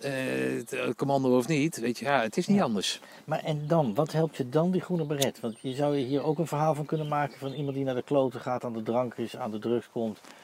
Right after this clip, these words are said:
Speaker 2: omdat hij zijn droom in duigen ziet torten en met een on-, ja, onmogelijk
Speaker 1: Ja.
Speaker 2: faillissement blijft zitten.
Speaker 1: Hm. Ja.
Speaker 2: Wat doet die groene beret dan met je? Is dat inderdaad een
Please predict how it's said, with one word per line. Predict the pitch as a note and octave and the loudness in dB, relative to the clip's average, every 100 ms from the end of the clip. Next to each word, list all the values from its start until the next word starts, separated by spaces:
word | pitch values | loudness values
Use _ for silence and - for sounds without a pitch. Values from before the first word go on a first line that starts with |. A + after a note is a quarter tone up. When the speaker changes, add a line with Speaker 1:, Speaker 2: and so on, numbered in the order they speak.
| - - | -20 -6
Speaker 2:
omdat | A#2 A2 | -4 -2
hij | A#2 | -4
zijn | A2 A2+ | -4 0
droom | A#2 A#2+ A2+ | 4 4 2
in | A#2+ | -2
duigen | A2+ A2 A2 A2 | 2 4 2 -2
ziet | A2+ - | -10 -4
torten | A2+ G#2 G#2+ | 0 0 -2
en | A#2 | -4
met | A2 G#2+ | -4 -2
een | G#2+ G#2 - - _ - - | -4 -6 -12 -20 _ -16 -6
on-, | A#2+ A2+ G#2 - - - | -4 -4 -8 -14 -20 -8
ja, | A#2+ G2+ | -4 -2
onmogelijk | A#2 A2+ A#2 A2+ | 0 2 2 2
Speaker 1:
Ja. | C3 | 2
Speaker 2:
faillissement | A#2 G#2 D3+ G3 | 2 2 -2 0
blijft | F3 G#2 | 0 -2
zitten. | - - - - - - - - _ _ | -6 -12 -14 -20 -20 -20 -20 -20 _ _
Speaker 1:
Hm. | - B3 A#3 _ _ _ _ _ _ _ _ _ - - - - - - _ _ _ _ _ - | -8 -8 -8 _ _ _ _ _ _ _ _ _ -20 -20 -18 -18 -20 -20 _ _ _ _ _ -6
Ja. | G#2 G2+ - - _ _ _ _ | -4 -4 -10 -20 _ _ _ _
Speaker 2:
Wat | D3 D3 | 0 2
doet | F3 | 2
die | D#3+ | 0
groene | E3 D#3+ | 0 0
beret | D3+ D3 C#3+ | 0 0 -2
dan | B2 G#2+ | -2 -2
met | F#2+ | -4
je? | - - | -10 -14
Is | A#2+ | -6
dat | D#3 C#3+ | -4 -4
inderdaad | D3+ D3 D3 D3+ D3 | -6 -4 -2 -2 -2
een | C#3+ | -6